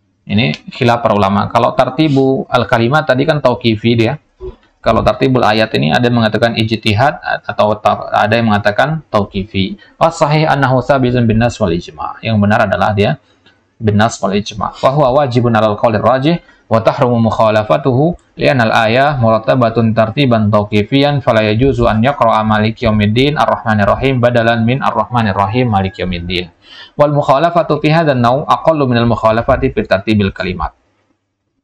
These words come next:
Nah, mukhalafah, penyel-, penyelisihan dalam masalah, eh, urutan ayat itu lebih sedikit daripada dalam urutan kata. Li'annahu law qaddama ayatan ala ayatin lakin yabqa tartibul, tartib kalimatil ayat,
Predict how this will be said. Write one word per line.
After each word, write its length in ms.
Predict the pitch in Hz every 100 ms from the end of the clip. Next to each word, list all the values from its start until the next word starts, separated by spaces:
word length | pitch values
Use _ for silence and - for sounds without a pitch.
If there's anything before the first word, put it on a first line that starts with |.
| _ _ _
Nah, 160 | 101 113
mukhalafah, 800 | 110 175 170 131 113 113 117 120
penyel-, 300 | 110 110 -
penyelisihan 640 | 120 113 110 151 143 117
dalam 240 | 113 107 107
masalah, 480 | 107 120 135 147 _ _ _ _ _ -
eh, 300 | 104 104 104
urutan 680 | 120 139 120 110 110 110 - - _ _
ayat 400 | 151 127 110 -
itu 240 | 139 165
lebih 160 | 139 117
sedikit 400 | 120 131 165 160
daripada 560 | 110 101 95 127 160
dalam 400 | 208 110 135 160 - _ _ -
urutan 400 | 113 107 135 139
kata. 420 | 156 151 110 - _ _ _ _
Li'annahu 500 | 127 180 185 170 156
law 160 | 147 139
qaddama 400 | 170 147 135 113
ayatan 380 | 175 151 139 127
ala 240 | 113 -
ayatin 480 | 170 131 - 123 143 - 143
lakin 320 | - - 120
yabqa 400 | 151 135 - 104
tartibul, 560 | 113 - 151 120 156
tartib 480 | - 131 - 156 -
kalimatil 400 | 131 131 123 117
ayat, 560 | 107 110 95 127 -